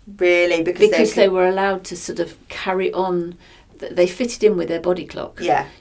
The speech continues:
Speaker 2: You know? And s-, same with night owls. Anybody who's a night owl
Speaker 1: Yeah.
Speaker 2: probably got,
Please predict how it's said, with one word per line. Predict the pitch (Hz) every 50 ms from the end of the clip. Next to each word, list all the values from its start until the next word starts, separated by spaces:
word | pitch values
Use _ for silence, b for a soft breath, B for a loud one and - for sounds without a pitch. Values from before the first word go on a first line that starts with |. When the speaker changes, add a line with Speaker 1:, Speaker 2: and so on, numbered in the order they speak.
| _
Speaker 2:
You | - 196 202
know? | 214 240 277 294 - - -
And | 147 175 180 185 180
s-, | - - - -
same | 202 - - 220 208 175
with | 156 156
night | 175 180 180 175 175 -
owls. | 196 185 175 151 156 160 -
Anybody | 190 185 180 175 175 165 -
who's | 170 175 175 175
a | 175
night | - 175 170 170 180 180 -
owl | - 175 165 143 - - - -
Speaker 1:
Yeah. | - - - -
Speaker 2:
probably | 208 190 190 185 180 180 180
got, | 175 160 - -